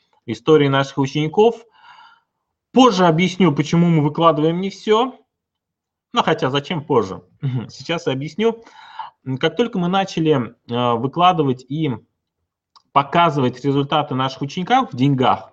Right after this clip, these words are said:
я, собственно, поэтому и, э, не хотел и сегодняшний мастер-класс приводить, но я сейчас про это объясню. Как только мы, э, говорим, сколько зарабатывают действительно лид-менеджеры уже в процессе, да, к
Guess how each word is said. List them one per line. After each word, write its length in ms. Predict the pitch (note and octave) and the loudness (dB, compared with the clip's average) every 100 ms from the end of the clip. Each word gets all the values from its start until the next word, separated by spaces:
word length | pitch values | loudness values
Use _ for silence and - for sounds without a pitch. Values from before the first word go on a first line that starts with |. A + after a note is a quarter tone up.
| _ | _
я, 120 | A#2+ B2+ | -8 -6
собственно, 680 | D#3+ D3+ C3+ B2+ A#2+ G#2+ - _ _ _ - | -6 -6 -6 -2 -2 -4 -10 _ _ _ -2
поэтому 680 | C3+ D3 C#3+ B2 B2 A#2+ B2 | 2 2 0 -2 0 -2 -4
и, 380 | B2 B2+ A2 G#2+ _ _ - - _ _ - | -4 -2 -4 -8 _ _ -20 -20 _ _ -2
э, 420 | G#2+ A2 G#2+ G#2 | 0 2 2 0
не 120 | A#2+ | 0
хотел 400 | B2+ C#3 D3 A#2 | 0 0 2 2
и 100 | A2 | 0
сегодняшний 500 | G#2+ C#3 G3 G#3 F#3+ | -2 2 2 2 0
мастер-класс 580 | E3 D#3 D3+ D3 D3 C3+ | 0 2 0 2 0 0
приводить, 420 | B2 A#2+ A2+ A2 | -2 0 0 -2
но 100 | A3 | -4
я 180 | D3 A2+ | -2 -2
сейчас 200 | - G#2+ | -2 -6
про 240 | - A#2 | -4 -4
это 160 | G#2 A2 | -4 -4
объясню. 400 | A2+ B2+ E3 D#3+ - - - | -8 -6 -6 -6 -10 -18 -6
Как 180 | F3+ C4 | -2 0
только 240 | B3 F#3+ | 0 2
мы, 240 | F3 G#3 | 2 0
э, 260 | D3+ A#2+ B2+ | 0 0 0
говорим, 380 | A#2+ D3+ F#3+ D#3+ | 2 2 2 -2
сколько 340 | - F#3 E3+ | -2 -2 0
зарабатывают 600 | C3+ C#3 D#3 D#3 D3 B2 | 2 2 2 0 0 -4
действительно 680 | B2+ B2 D#3+ - A#2+ A2 G2+ | -4 -8 -12 -6 -2 0 0
лид-менеджеры 920 | G#2+ C#3 C3+ D3 C#3+ A#2+ A2 A#2+ A2 | 0 0 2 2 2 0 0 2 4
уже 280 | G#2 G#2+ B2 | 2 0 -2
в 120 | A#2 | -2
процессе, 580 | - D#3 - C4 C4+ - | -2 -4 -2 -2 -2 -2
да, 300 | B2+ E3 A3+ - _ - _ | 0 0 -2 -8 _ -20 _
к 100 | _ | _